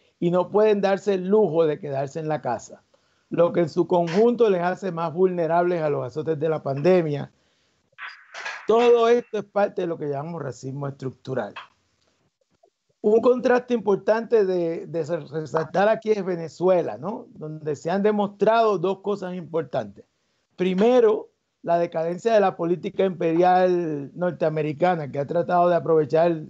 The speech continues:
del coronacrisis para invadir a Venezuela, lo que claramente fue una cortina de humo para desviar la atención de la incapacidad de los Estados Unidos de resolver su creci-,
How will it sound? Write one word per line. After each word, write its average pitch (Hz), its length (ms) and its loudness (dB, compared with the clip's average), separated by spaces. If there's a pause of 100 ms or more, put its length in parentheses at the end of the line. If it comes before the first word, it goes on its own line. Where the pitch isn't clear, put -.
(160)
del 147 260 -2
coronacrisis 165 720 -2
para 156 200 0
invadir 156 580 2 (400)
a 156 140 0
Venezuela, 160 840 2 (380)
lo 170 160 -2
que 160 120 -6
claramente 214 680 2
fue 208 120 -6
una 202 140 -4
cortina 196 420 -6
de 180 200 -2
humo 175 500 -2 (380)
para 165 220 4
desviar 156 440 0
la 190 80 2
atención 185 640 0
de 185 120 2
la 170 100 4
incapacidad 147 800 0
de 151 140 -6
los 156 140 0
Estados 165 360 -2
Unidos 196 220 -2
de 165 140 0
resolver 147 460 -2
su 190 200 -6
creci-, 170 480 -2